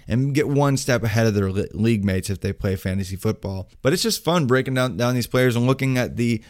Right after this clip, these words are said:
not just, like, the finished product, but the totality of a player's career. Like, what made them who they are and how did they get here? And that's really what, I mean, that, that's, that's what the foundation of this show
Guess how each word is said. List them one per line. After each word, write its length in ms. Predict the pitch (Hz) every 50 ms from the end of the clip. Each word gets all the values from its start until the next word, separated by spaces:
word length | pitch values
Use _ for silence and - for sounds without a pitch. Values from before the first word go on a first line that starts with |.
| -
not 240 | - 170 190 214 208
just, 260 | - 180 180 156 -
like, 200 | - 139 135 -
the 80 | - 117
finished 340 | - - 120 117 107 - -
product, 400 | - 110 107 98 92 92 - _ -
but 180 | 113 113 -
the 80 | - 131
totality 720 | - - 147 139 139 - - 131 156 160 160 151 143 131 131
of 100 | 120 110
a 60 | 101
player's 320 | - 120 110 104 101 98
career. 320 | - - 101 101 92 90 87
Like, 240 | 95 107 110 107
what 320 | - 117 123 143 151 139 -
made 380 | 123 135 139 135 139 135 107
them 320 | 110 113 110 110 107 104 98 - _ - - - _ _
who 120 | _ 143 147
they 200 | 139 120 113 110
are 320 | 104 98 95 92 90 - - _ - - _ -
and 220 | - 110 113 110 107
how 160 | 110 131 147
did 120 | 156 135
they 120 | 123 120 107
get 340 | 98 95 107 123 131 -
here? 380 | - - - 104 90 55 - - _ _ _ _
And 160 | - 107 120
that's 220 | 139 180 196 - -
really 220 | 135 180 202 160
what, 180 | 120 120 117 110
I 60 | 117
mean, 160 | 113 113 117
that, 320 | 139 156 - - 98 -
that's, 240 | - 131 143 139 -
that's 360 | - - - - 127 139 -
what 120 | 190 185 -
the 80 | 120
foundation 580 | - - 135 135 131 120 113 120 123 110 117 120
of 200 | 92 110 110 104
this 140 | 113 113 104
show 440 | - - - 110 107 107 104 95